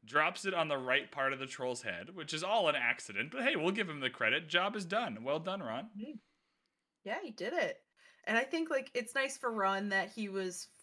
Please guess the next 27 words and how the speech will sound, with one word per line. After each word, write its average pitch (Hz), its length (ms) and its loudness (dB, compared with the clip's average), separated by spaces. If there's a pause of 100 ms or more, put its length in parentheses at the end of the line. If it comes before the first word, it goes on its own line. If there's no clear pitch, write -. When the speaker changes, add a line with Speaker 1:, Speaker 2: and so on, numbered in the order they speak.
(800)
Speaker 2:
in 262 240 -2
the 202 80 2
moment, 185 760 -4
able 180 300 -4
to 196 100 -8
drop 165 420 -4
his 185 180 -8
pride 170 420 -4
enough 202 360 -6
to - 180 -6
actually 170 480 -4
do 160 260 -10
the 165 100 -8
things 160 400 -12
that 156 160 -8
Hermione 160 460 -10
was - 140 -14
telling 170 300 -8
him 220 180 -6
to 240 100 -12
do. 285 280 -10 (460)
'Cause - 100 -16
he 208 80 -6
does, 185 220 -6 (160)
he 196 140 -8
does 185 180 -4
actually 160 520 -8